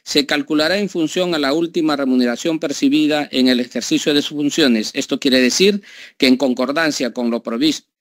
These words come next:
previsto en los artículos cincuenta y cincuenta y uno del Decreto Supremo tres cincuenta y cuatro guion veinte veinte, mef, se tomará únicamente la última remuneración percibida por el docente universitario cesante de las universidades públicas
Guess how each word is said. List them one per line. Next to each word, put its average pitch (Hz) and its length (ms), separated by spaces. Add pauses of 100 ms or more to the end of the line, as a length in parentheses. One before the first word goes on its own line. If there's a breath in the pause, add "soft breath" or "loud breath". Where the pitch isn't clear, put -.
(160)
previsto 127 680
en 113 140
los 110 180
artículos 131 540
cincuenta 160 580
y 123 80
cincuenta 113 560
y 143 80
uno 156 220
del 110 140
Decreto 143 520
Supremo - 1120
tres 151 220
cincuenta 120 400
y 110 60
cuatro 139 400
guion 139 280
veinte 139 260
veinte, 151 460 (640 loud breath)
mef, 143 420 (160)
se 127 220
tomará 135 520
únicamente 170 680
la 135 160
última 170 420
remuneración 160 680
percibida 170 600
por 139 120
el 123 120
docente 147 400
universitario 151 800
cesante 160 600
de 139 140
las 143 220
universidades 135 720
públicas 147 580